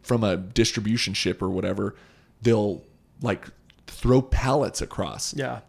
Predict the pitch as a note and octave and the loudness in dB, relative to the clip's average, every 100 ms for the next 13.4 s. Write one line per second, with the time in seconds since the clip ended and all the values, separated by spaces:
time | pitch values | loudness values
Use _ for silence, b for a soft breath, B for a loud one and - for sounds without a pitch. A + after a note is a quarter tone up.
0 | _ B2+ E3 - - C#3 - - C3+ B2 | _ 0 0 0 -4 -4 -4 -2 -2 -2
1 | - G#2+ G2 F2+ - D#3 - D#3+ D#3 G3 | -2 -4 -2 2 6 6 6 4 4 2
2 | G#3+ D3+ B2+ C3 B2+ C3+ - D3+ C#3 C3 | 2 2 2 0 0 -2 0 0 2 0
3 | C3 D#3 D3 - C3+ C3 C#3 C3+ C3+ C#3+ | 0 -2 -4 -4 -2 0 0 0 0 0
4 | C#3+ B2+ B2+ C#3 C3+ C3 B2+ A#2+ A#2+ - | 0 -2 -2 0 0 0 -2 -2 -6 -8
5 | - A#2+ B2 B2+ - - - - - D#3 | -8 -6 -6 -6 -8 -14 -20 -12 -6 -4
6 | D3 E3 D#3 - C#3 C#3 C3+ A#2 - C3+ | -4 -4 -6 -6 -2 0 0 -2 -4 -2
7 | B2 A#2 C3 C3 C3+ B2 - _ - D3 | -2 -2 -4 -2 -2 -4 -6 _ -2 0
8 | D#3 C#3+ B2 B2+ C3 B2+ C3 B2+ B2+ A#2+ | 2 0 -2 -2 -2 -4 -6 -6 -6 -8
9 | A#2+ A#2+ B2 A#2+ C3 B2 C#3 C3+ C#3 B2+ | -6 -6 -6 -6 -2 0 2 0 -2 -2
10 | A#2+ - A#2+ - B2+ A#2 A2+ G2 - B2+ | -4 -6 -8 -8 -8 -8 -8 -8 -8 -10
11 | A#2 C#3 B2+ B2+ b b b b - D3 | -6 -6 -4 -8 b b b b -2 2
12 | C#3 C3+ - C#3 B2 C#3+ C3+ - _ - | 2 0 -4 -4 0 -2 -2 -10 _ -12
13 | C3 B2+ C3 A#2 | -6 -4 -4 -6